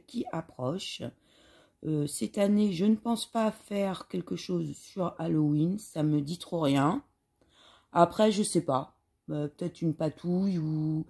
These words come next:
je sais pas, je verrai. Mais pour l'instant, je, je suis partie plus sur des choses de Noël, des choses un peu plus gaies. <laughs> Donc, ce mini-album se présente sous forme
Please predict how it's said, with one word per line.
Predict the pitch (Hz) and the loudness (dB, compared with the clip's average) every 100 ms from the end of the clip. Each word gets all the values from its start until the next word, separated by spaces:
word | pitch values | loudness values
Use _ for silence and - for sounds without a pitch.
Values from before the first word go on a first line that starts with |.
| - _ - | -14 _ -10
je | 190 | -4
sais | - 202 | 0 2
pas, | 139 - 143 | 0 -4 -6
je | 175 | 0
verrai. | 196 156 151 - | 2 2 0 0
Mais | 165 170 | 0 0
pour | 196 | -2
l'instant, | 196 196 214 220 | 0 0 0 -2
je, | 185 175 160 156 | 0 0 2 0
je | 147 | -2
suis | - - | -6 -10
partie | 160 - 196 | -10 -10 -12
plus | - 196 | -12 -12
sur | - 180 | -6 -4
des | 165 | -2
choses | - 190 | -2 -2
de | 175 | -2
Noël, | 165 170 190 | 0 -2 -2
des | 175 | -4
choses | 202 - - - - | -6 -10 -20 -18 -6
un | 190 | -6
peu | - 294 - - | -2 -4 -6 -8
plus | 233 | -6
gaies. | 165 151 160 156 175 202 - - - - | 4 6 6 2 0 -2 -2 -14 -14 -10
<laughs> | - _ _ _ _ _ _ _ - - - _ - | -10 _ _ _ _ _ _ _ -16 -16 -18 _ -8
Donc, | 190 294 254 - _ _ _ _ | 4 6 6 2 _ _ _ _
ce | - 330 | 0 6
mini-album | 320 320 277 247 214 180 160 156 165 220 202 156 - | 8 10 10 8 4 4 6 8 8 6 4 0 -4
se | - 202 | -10 -10
présente | - 202 180 156 - | -8 -6 -2 -2 -4
sous | - 240 | -10 -6
forme | - 147 139 | 4 4 4